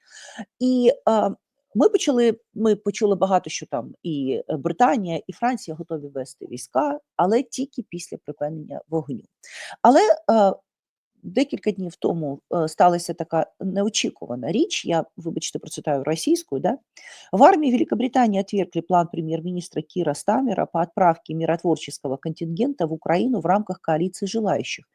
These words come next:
сообщил Телеграф, высоко-, сообщили Телеграф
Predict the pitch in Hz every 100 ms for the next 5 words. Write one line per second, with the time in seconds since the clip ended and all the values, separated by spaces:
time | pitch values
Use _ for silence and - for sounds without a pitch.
0 | _ _ - - 175 170 - 214 - 185
1 | 143 - - - 160 - 156 - 185 170
2 | 208 165 196 247 226 226 226